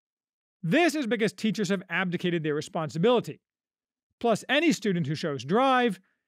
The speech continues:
is torn down by his peers. A seventh is the fear that all the underclass lives in, a fear of crime committed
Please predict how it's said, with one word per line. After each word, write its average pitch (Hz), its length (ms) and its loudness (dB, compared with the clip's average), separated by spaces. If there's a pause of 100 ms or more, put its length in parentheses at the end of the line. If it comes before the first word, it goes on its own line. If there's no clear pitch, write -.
is 262 140 -4
torn 220 360 2
down 156 300 -2
by 139 160 -4
his 131 140 -8
peers. - 580 -2 (1120)
A 151 100 -6
seventh 285 640 0
is 175 160 -4
the 156 80 -4
fear 220 340 2
that 170 220 -6
all 247 280 4
the 214 120 2
underclass 180 580 -2
lives 233 260 2
in, 131 120 -6 (420)
a 180 80 -6
fear 208 220 -4
of - 100 -4
crime 247 460 2
committed 185 500 2